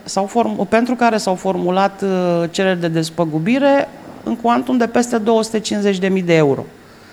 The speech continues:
Din aceste o sută de dosare, nouă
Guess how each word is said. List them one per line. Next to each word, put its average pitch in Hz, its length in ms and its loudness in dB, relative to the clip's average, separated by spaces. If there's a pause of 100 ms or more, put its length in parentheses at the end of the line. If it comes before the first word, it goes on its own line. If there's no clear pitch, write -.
(640)
Din 196 140 0
aceste 233 380 2
o 262 60 4
sută 247 280 0
de 226 140 0
dosare, 180 920 2 (220)
nouă 202 880 4